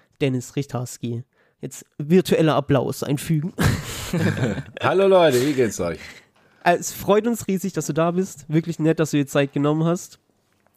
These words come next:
Speaker 2: Kein
Speaker 1: Und,
Speaker 2: Problem.
Speaker 1: ähm, für die Leute, die dich nicht kennen, würde ich einfach mal ganz kurz, äh, erzählen, woher ich und, oder wir dich kennen. Und, ähm, dann kannst du dann gerne nochmal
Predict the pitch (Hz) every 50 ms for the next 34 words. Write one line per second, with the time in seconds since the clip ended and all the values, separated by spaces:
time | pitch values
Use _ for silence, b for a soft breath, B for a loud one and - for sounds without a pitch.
0 | _ - - - - 117 - 156 151 147 143 131 104 90 - 143 143 143 135 131
1 | 131 123 - 226 - _ _ _ B B B B B B B B B B B B
2 | _ _ _ _ _ _ - 160 - 180 233 240 233 226 220 220 196 170 170 180
3 | 180 - 247 226 - - 226 220 247 277 - - 180 175 175 180 175 185 180 180
4 | 180 175 156 170 180 196 - - 196 196 202 - - - - _ - - 160 151
5 | 147 147 143 147 147 _ _ _ _ _ _ _ - 170 - - 180 170 175 190
6 | 202 180 156 151 143 139 135 - - _ _ - 190 220 - - - - - 139
7 | - - 143 135 127 131 160 208 233 - 254 - - - 226 233 262 302 _ _
8 | _ _ _ - - 165 156 151 147 143 143 - - 147 143 147 143 139 139 139
9 | 135 - 139 139 - 139 135 127 - 139 127 127 120 127 123 127 131 131 127 127
10 | 131 - 139 127 123 123 123